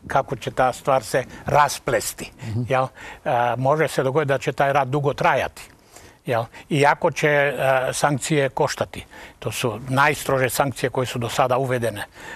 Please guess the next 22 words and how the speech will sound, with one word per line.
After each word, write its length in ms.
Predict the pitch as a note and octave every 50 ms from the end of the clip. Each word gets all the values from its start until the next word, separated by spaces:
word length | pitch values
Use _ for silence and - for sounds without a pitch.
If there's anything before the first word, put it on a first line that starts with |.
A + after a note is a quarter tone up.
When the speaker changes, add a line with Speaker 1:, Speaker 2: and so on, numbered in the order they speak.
| - - -
Speaker 1:
a, 140 | C3 A#2+
u 120 | B2+ - B2+
svijetu 300 | - - C#3 C3 A#2+ -
protiv, 340 | A#2 - B2 A#2 - - A#2 - -
a, 180 | - - A2+ A#2+
jedne 320 | C3+ C3 B2 A#2 A#2 A2+
zemlje 360 | A2 A2 C3 C3+ D3+ C#3+ C3+ B2 - - - - - - - - -
i 300 | - D3+ C3 B2+ C3+ C#3
rusko, 600 | - - C3 C#3+ C3+ - - - - C3 B2 B2+ -
rusko 520 | - B2 C3+ C3 - - - C#3 C3 A#2+
gospodarstvo, 720 | A2 A2+ A#2+ A#2 - - B2 B2+ C3+ C3+ - - - C3+ A#2+ - - - - - - -
a, 220 | - D3+ B2+ B2+ B2+
će 160 | - - C#3
to 140 | A#2+ - B2+
vrlo 220 | A#2+ C#3 C3+ C3+
brzo 300 | B2 C3 C3 B2 A#2 C#3
osjetiti, 540 | A#2+ A#2 - - C#3 C#3 - D#3+ D3+ - C#3+
a 80 | B2+ B2
to 140 | - C#3+
vidimo 520 | C3 C3+ C#3 C3+ C#3+ C3+ C3 C3 B2+ B2+ - -
i, 300 | - D3 C3+ C3 C3 B2+ - - - - - - -
a, 280 | - B2+ B2 B2 B2